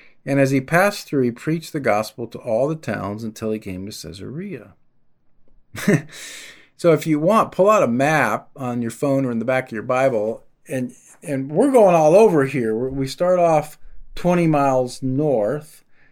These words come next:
then forty miles south, and then heading back north up the coast of the Mediterranean, where, uh, the next time we see Philip about twenty years later in Acts, he's in Caesarea. And so apparently he spends the rest of his life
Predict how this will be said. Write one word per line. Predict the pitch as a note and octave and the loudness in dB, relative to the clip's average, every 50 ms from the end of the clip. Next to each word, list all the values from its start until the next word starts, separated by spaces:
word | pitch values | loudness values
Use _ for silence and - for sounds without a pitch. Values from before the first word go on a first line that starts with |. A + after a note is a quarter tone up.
| _ - - | _ -18 -8
then | C3+ C#3 E3+ F#3 F#3+ F#3 F3 D#3+ D#3 | -2 2 4 4 4 4 2 0 -4
forty | - - - - - - F3 F3+ F#3+ F#3 F3 | -6 -16 -20 -10 -4 0 4 6 6 6 6
miles | E3 D#3 D3 C#3+ C3+ B2+ B2 B2 - | 4 4 2 2 2 2 2 0 -2
south, | - - E3 D#3 D3+ C3 A2 G#2 A2+ C#3 D3 - - - - - - | -4 -2 0 0 0 0 -2 -2 -4 -4 -6 -8 -12 -16 -16 -16 -12
and | - D#3 D3 D3 D3 D3 | -6 -2 -2 -2 0 2
then | E3+ F#3+ G3 F#3 F3 E3 D#3 D#3 D#3 _ _ | 2 4 4 4 2 0 -2 -4 -8 _ _
heading | - D#3+ D#3 D#3+ D3 C#3 C3 B2 A#2+ A#2+ A#2 | -2 0 2 2 2 0 0 -4 -6 -12 -8
back | A#2 - D#3 E3 F3+ G3 - - | -2 2 2 2 2 2 -2 -4
north | D#3+ C3 B2 A#2+ A#2+ B2+ C3+ D3 D3 - | -4 -2 0 2 2 2 2 2 -2 -4
up | C3 C#3+ C#3+ - - - | -4 -4 -4 -4 -6 -8
the | - C3 | -8 -6
coast | - - C3+ C3 C3+ C3+ - - | -2 0 2 2 0 0 -4 -8
of | C3 A#2+ | -8 -6
the | |
Mediterranean, | A#2+ B2 B2 A#2+ B2 A#2+ - - C3 B2+ B2+ C3+ C#3 C3+ A#2+ A2 G#2+ A2 A#2+ - _ _ _ _ _ _ _ _ _ | -4 -4 -4 -4 -4 -6 -10 -10 -10 -8 -6 -6 -6 -6 -6 -4 -6 -6 -8 -10 _ _ _ _ _ _ _ _ _
where, | - B2 C3 C#3 C#3 C3+ C3 C3 B2+ B2+ B2 A2+ | -4 0 4 4 6 6 6 6 4 4 2 -2
uh, | - A2+ G#2+ G#2+ G#2 G2+ F#2+ G#2 A#2+ B2+ B2 - D3 C#3 B2 B2+ C#3 | -6 -8 -8 -8 -8 -10 -12 -12 -14 -14 -14 -12 -12 -10 -10 -10 -8
the | C3+ C3 C3+ | -4 -2 0
next | D#3 D#3+ - - | 0 -2 -2 -2
time | - D3+ C#3 C3 | -2 0 0 0
we | C3 B2+ | 0 -2
see | B2+ - D3+ C#3 | -4 -4 -4 -6
Philip | C3+ - - C#3+ C#3 C#3 C3+ | -4 -2 0 2 2 2 2
about | B2 A#2+ A#2 A2 - | 0 -2 -4 -4 -4
twenty | - - D#3 D3 C#3 | -6 -4 -2 0 0
years | B2+ B2 A#2 A#2 | 0 -2 -2 -4
later | A#2+ A#2+ B2 C#3 E3 D#3 C#3 A#2 A2+ A2+ | -2 -2 0 0 0 0 0 0 -2 -4
in | - C#3+ C#3+ D3 D3 | -6 -6 -6 -6 -4
Acts, | A#2 A#2 A2+ A#2 A#2 - - - - - _ _ _ _ _ _ | -4 -4 -4 -4 -6 -8 -10 -16 -18 -18 _ _ _ _ _ _
he's | - - C3+ B2+ | -8 -6 -4 -4
in | B2+ B2 | -2 -2
Caesarea. | - B2+ A2 - - C#3+ D#3 E3+ F3 C#3+ A2 | -2 -2 -2 -2 -2 -2 0 0 2 2 0
And | G#2 A2 | 0 -2
so | A2 - B2+ | -4 -6 -6
apparently | A#2 - - C#3+ C#3+ C3+ C3+ C3 | -4 -2 -2 -2 -2 -2 -2 -4
he | C3+ C3 | -4 -6
spends | B2+ - - C#3+ C3 B2+ A#2+ | -8 -8 -6 -4 -4 -4 -4
the | B2 A#2 | -4 -4
rest | A#2 B2 B2 - - | -2 -2 -4 -4 -6
of | A#2 A2 | -10 -8
his | G#2+ G#2+ G2+ A2+ | -8 -10 -8 -6
life | A#2+ B2 A#2 A2 G#2+ - _ | -2 -2 0 0 -2 -4 _